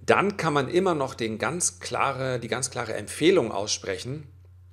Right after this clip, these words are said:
du musst dir gar keine Gedanken machen darüber, was kurzfristig passiert. Wer langfristig investiert, der ist in den, in praktisch allen Anlageklassen,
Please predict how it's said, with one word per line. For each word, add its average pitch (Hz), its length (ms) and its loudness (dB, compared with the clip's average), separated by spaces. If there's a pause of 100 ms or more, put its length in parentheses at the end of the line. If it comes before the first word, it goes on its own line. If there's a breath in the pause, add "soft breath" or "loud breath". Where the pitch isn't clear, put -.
(600 loud breath)
du 113 100 2
musst 151 380 6
dir 151 100 6
gar 117 220 4
keine 117 260 -2
Gedanken 113 480 -2
machen 104 480 -6
darüber, 120 540 6
was 107 180 0
kurzfristig - 680 0
passiert. 104 520 -4 (1120 soft breath)
Wer 127 200 8
langfristig 175 1120 2
investiert, 143 720 2 (1040)
der 160 460 6
ist - 440 4 (320)
in 131 160 0
den, 123 340 -2 (240)
in 104 220 -8
praktisch - 480 -6
allen 220 320 2
Anlageklassen, 160 1120 0